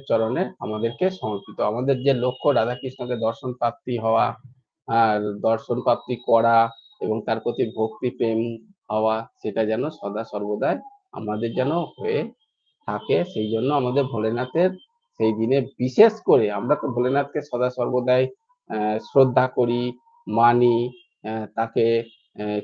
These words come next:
কীর্তনও করা হয় সব প্রত্যেকটা বৈষ্ণব, কিন্তু বিশেষ করে শিবরাত্রির দিনে, আহ, বিবাহ যেমন হয়েছিল এবং শিব ভোলেনাথ যেমন প্রকট হয়েছিলেন,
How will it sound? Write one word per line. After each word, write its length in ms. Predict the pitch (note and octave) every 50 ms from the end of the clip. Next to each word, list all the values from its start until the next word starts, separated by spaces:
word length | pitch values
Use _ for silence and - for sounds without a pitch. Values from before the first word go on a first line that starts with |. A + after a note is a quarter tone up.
| - -
কীর্তনও 520 | C3 C3 B2+ - - C#3 C3+ C#3+ C#3+ -
করা 340 | - - C#3+ A#2+ A2+ G#2+ G#2+
হয় 260 | - G#2+ G2+ G2+ G#2
সব 200 | G2+ - C#3 -
প্রত্যেকটা 540 | - - C#3 B2 - - C3 - - B2+ A#2
বৈষ্ণব, 420 | G#2+ A2 A2 A2 - A2 A2 A#2+ A#2+ - - _ _ _ _
কিন্তু 180 | - A2 A2 A2+
বিশেষ 420 | G2 F2 - - C3+ C3 - -
করে 200 | - C3+ C3 C3
শিবরাত্রির 720 | B2+ - - - A#2 A#2 A#2 A#2+ A#2 A2+ - C#3 C3 B2+
দিনে, 340 | B2+ C3+ C3+ D#3 F3+ - C#4+ - - - _ _ _ _
আহ, 120 | - - G2+
বিবাহ 600 | - D3+ B2 B2 B2 B2+ B2 A#2+ B2 C3 C3+ C3
যেমন 340 | B2+ B2+ B2 B2+ C3 C3 A#2
হয়েছিল 800 | G2 A#2+ A#2 A#2 A#2+ A#2+ - - B2 A#2+ A#2+ A#2 A#2 A#2+ A#2 A#2 - _ _
এবং 260 | - G#2+ G#2+ A2 A2+
শিব 240 | A2 - - A#2+ A2
ভোলেনাথ 380 | G#2+ - A#2 A2+ A2+ A#2+ A#2+ A#2
যেমন 200 | A#2+ A#2+ A#2+ A#2+
প্রকট 460 | - - - B2 A2+ - C3+ C#3+ C3+ C#3 -
হয়েছিলেন, 640 | C3 B2 A#2+ A2+ - - A2+ A2 A2+ A#2 A#2 A#2